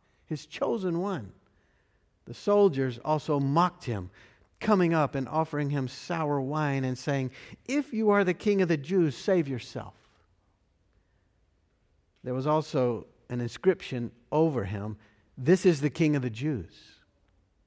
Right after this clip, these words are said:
One of the criminals who were hanged there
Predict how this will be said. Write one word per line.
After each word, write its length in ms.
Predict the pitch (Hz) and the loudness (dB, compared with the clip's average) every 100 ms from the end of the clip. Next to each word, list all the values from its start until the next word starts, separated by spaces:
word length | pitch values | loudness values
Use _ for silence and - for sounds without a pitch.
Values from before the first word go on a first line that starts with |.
| - | -12
One 160 | - 180 | 0 2
of 60 | 156 | 2
the 80 | |
criminals 580 | 135 185 175 135 131 131 | 2 2 4 2 0 -2
who 220 | 143 131 | -2 0
were 340 | 127 127 120 117 _ _ _ | -2 -2 -4 -6 _ _ _
hanged 540 | - 165 156 135 127 | -6 -2 0 0 0
there 420 | 113 117 113 147 | 0 0 2 0